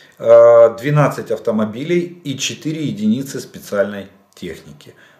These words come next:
Вот такой вот урожай собрали силы обороны за прошедшие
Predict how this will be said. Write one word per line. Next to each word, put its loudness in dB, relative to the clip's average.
Вот 0
такой 0
вот 2
урожай 0
собрали -8
силы -12
обороны -8
за -6
прошедшие -14